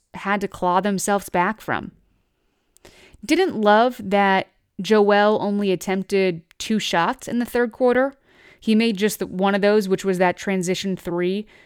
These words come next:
that I mentioned. And Doc Rivers mentioned it after the game. They wanted to get the ball into Joel more. Obviously, Miami's game plan defensively was to not let that happen. And a lot of the passes into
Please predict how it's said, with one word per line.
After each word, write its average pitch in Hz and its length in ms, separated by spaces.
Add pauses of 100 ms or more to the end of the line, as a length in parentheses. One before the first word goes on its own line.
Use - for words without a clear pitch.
(240)
that 196 140
I 185 100
mentioned. 208 640 (680)
And 196 840 (1400)
Doc 226 280
Rivers 214 340
mentioned 190 420
it 180 100
after 175 280
the 165 100
game. 165 320
They 170 120
wanted 170 360
to 175 80
get 175 240
the 175 60
ball 170 340
into 175 160
Joel 175 400
more. 165 420 (1200)
Obviously, 190 720
Miami's 180 560
game 190 280
plan 170 280
defensively 170 640
was 175 260
to - 80
not 175 240
let - 160
that 165 100
happen. 196 460 (640)
And 220 460
a 220 60
lot 226 260
of 294 80
the 214 80
passes 220 460
into 214 580